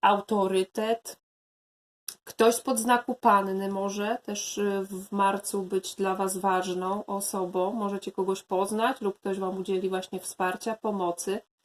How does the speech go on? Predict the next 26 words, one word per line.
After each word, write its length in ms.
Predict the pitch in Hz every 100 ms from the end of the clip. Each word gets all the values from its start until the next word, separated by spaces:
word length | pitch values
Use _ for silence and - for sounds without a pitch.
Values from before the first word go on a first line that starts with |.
| _ _ _ -
Y, 340 | 202 208 208 202 _
natomiast 380 | 208 208 269 285
karta 260 | 262 262 262
pustelnika 560 | - 233 233 240 226
mówi 480 | 214 220 226 220 214
również, 720 | 214 214 214 202 202 202 - - _ _ _
y, 40 | 202 196 196 -
wyruszam 600 | 190 208 226 226 226 214
w 120 | 202
drogę. 560 | 190 214 208 180 160 -
Wyruszam 460 | 170 196 226 247 233
w 40 |
drogę, 360 | 220 233 226 214
żeby 240 | 214 202
znaleźć 520 | 196 208 220 220 214
odpowiedzi, 840 | 214 - 202 196 202 196 196 208 208 _ _ _ -
mm, 460 | 196 202 202 196 202
na 180 | 196
różne 380 | 202 214 214 202
moje 280 | 196 196 190
pytania, 680 | - 190 - 190 180 175 175
żeby 360 | 180 180 190
odnaleźć 720 | - 185 196 214 214 214 - -
siebie 460 | - 202 190 190
w 80 | 185
życiu. 540 | 185 190 180 - 185